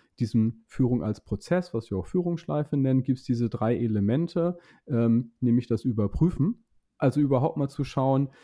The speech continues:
wie bin ich eigentlich meine führende Einheit relativ, äh, in ihrem Kontext, in ihrer Umwelt?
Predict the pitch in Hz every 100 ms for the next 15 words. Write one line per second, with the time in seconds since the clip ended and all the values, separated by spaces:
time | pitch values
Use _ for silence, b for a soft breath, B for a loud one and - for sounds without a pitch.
0 | B B 127 131 - - 147 - - -
1 | 151 156 139 143 165 165 156 156 156 139
2 | - 135 160 160 160 135 143 147 - 151
3 | 147 156 - - 135 135 135 - 135 135
4 | 139 - 135 131 120 123 139 185 - 175
5 | - 139 117 123 107 120 170 185 233